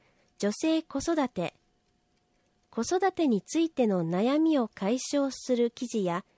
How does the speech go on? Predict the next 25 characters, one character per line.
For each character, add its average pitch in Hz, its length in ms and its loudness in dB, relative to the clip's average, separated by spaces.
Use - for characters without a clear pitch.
働 320 500 -2
く 320 160 0
女 214 140 0
性 311 300 2
向 302 140 2
け 285 160 2
の 262 220 4
セ 220 180 -2
ミ 269 140 4
ナ 339 200 4
ー 330 40 0
情 349 220 0
報 226 260 0
な 202 180 0
ど、 185 240 -2
お 180 100 0
役 277 300 0
立 359 300 0
ち - 20 -
情 370 200 2
報 226 280 -2
を 180 60 -2
配 160 240 -4
信 233 260 0
中。 190 360 -2